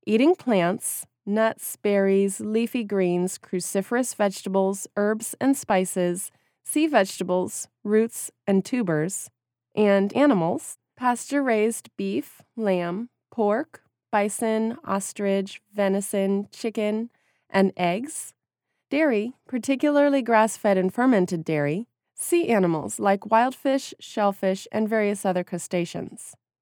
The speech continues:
If you do that and make sure you're eating the whole animal, offal, skin, and bones, and not just the muscle meat,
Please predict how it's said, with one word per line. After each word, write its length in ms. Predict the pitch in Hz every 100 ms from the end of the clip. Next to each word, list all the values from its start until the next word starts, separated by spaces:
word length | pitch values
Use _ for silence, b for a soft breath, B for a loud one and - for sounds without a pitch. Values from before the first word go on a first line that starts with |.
| _ _ _ _ _ _ _
If 200 | 208 -
you 100 | 202
do 260 | 190 226 220
that 340 | 254 302 381 _ -
and 180 | 247 254
make 160 | 277
sure 200 | - 302
you're 200 | 277 285
eating 340 | 240 247 240 226
the 140 | 214
whole 380 | 202 - 320 403 -
animal, 540 | 180 160 151 147 226 _ _ -
offal, 480 | 240 240 254 247
skin, 360 | 240 - - 208
and 200 | 196 180
bones, 600 | 214 220 160 185 - - _ -
and 180 | 240
not 260 | 277 359 -
just 320 | 214 254 247
the 80 | 214
muscle 360 | 214 233 - 190
meat, 320 | 165 156